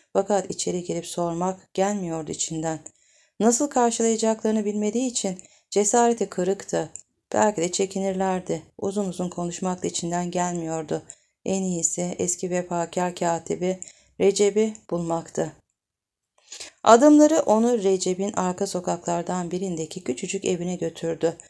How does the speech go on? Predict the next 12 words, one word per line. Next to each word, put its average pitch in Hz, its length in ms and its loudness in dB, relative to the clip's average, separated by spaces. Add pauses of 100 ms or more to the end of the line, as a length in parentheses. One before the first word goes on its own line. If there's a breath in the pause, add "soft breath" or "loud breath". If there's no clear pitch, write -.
(420 loud breath)
Hiç 294 260 0
tereddüt 180 500 -2
etmeden 175 480 -2
kapıyı 175 360 -6
çaldı. 160 540 -2 (360 soft breath)
Recep'in 240 360 4
ihtiyar 202 440 0
annesi 180 380 -2
kapıyı 185 480 -2
açtı. 165 520 -2 (400)
"Kim 247 220 4
o?" 240 320 6